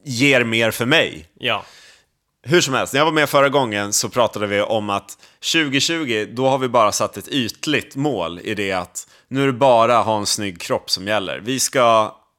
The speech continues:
Speaker 1: den, eh, trettioförsta december så ska det finnas en efterbild på oss då vi är solbrända, då vi är,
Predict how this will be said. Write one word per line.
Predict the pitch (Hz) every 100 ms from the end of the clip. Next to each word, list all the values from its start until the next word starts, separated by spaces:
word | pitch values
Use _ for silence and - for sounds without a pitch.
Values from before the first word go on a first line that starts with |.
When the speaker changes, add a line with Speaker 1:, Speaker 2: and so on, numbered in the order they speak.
| -
Speaker 1:
den, | 123 117 110 107 - -
eh, | 98 98 101
trettioförsta | 135 113 143 - 143
december | 120 139 120 90 80 - - -
så | -
ska | 107 127
det |
finnas | 117 120 113
en | 123
efterbild | 127 117 - 107 143 113 90
på | 98
oss | 95 - - 117
då | 113
vi | 107 104
är | 101 101 98 95 92 - - - _ - -
solbrända, | 147 127 120 139 139 139 139 139
då | 117 113
vi | 104 104
är, | 101 104 101 98 95